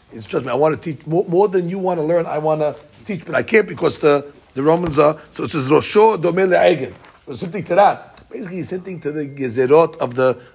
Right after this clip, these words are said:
of the Romans. That's what it is over here. Verosho, shehu Rabbi Shimon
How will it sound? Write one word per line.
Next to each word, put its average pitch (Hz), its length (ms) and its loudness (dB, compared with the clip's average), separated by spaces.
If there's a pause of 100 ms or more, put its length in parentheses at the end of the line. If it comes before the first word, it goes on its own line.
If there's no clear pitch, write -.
(120)
of 127 140 -6
the 131 80 2
Romans. 107 400 2
That's 127 260 2
what 107 80 -6
it 101 80 -12
is 95 80 -8
over 92 160 -10
here. 117 280 2 (420)
Verosho, 180 760 4 (240)
shehu 160 300 0
Rabbi 202 200 4
Shimon 175 600 2